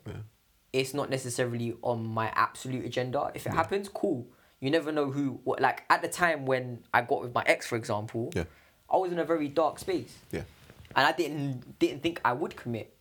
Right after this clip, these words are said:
Speaker 1: Mm.
Speaker 2: Although I was in a, in a much more healthier position to commit because I had so many years of being single.
Speaker 1: Yeah.
Speaker 2: Not saying that I need another four years to be single, but
Speaker 1: Mm.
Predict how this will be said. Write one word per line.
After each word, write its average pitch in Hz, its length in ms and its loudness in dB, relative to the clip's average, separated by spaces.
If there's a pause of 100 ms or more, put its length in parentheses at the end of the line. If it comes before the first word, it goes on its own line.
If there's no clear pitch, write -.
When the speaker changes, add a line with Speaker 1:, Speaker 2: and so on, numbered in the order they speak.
(120)
Speaker 1:
Mm. 92 80 0
Speaker 2:
Although 190 240 4
I 170 60 6
was 165 160 0
in 147 100 -4
a, 127 220 0
in 135 100 0
a 127 40 4
much - 200 -2
more 127 100 0
healthier 131 320 0
position 120 420 0
to - 160 0
commit 117 340 -4
because 123 200 -6
I 120 80 4
had 117 120 -10
so 139 120 0
many 123 160 -4
years 120 240 -2
of 110 100 -4
being 117 180 -2
single. 117 440 -2
Speaker 1:
Yeah. - 140 -4 (180)
Speaker 2:
Not 151 140 0
saying 151 160 0
that 139 100 2
I - 20 -2
need 135 140 0
another 127 240 2
four 139 200 0
years 123 200 0
to 120 60 -6
be 117 120 -2
single, 113 420 -2
but 110 240 2
Speaker 1:
Mm. 87 60 -6